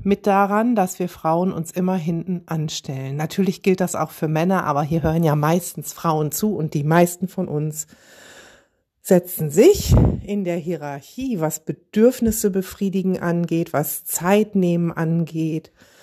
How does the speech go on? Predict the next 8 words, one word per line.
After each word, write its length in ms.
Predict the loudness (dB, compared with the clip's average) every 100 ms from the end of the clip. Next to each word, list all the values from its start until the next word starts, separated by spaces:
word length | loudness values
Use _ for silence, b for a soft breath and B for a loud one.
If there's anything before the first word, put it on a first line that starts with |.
| b b b
was 320 | -6 -6 -10
auf, 500 | -10 -10 -8 -12 -14 -12 -2
aufs 240 | -2 -2 -2
Achten 400 | -4 -4 -2 0
angeht, 440 | 0 0 -2 0
ganz, 280 | 2 2 0
ganz 300 | -2 -2 -2
hinten 560 | -2 -2 -4 -10 -10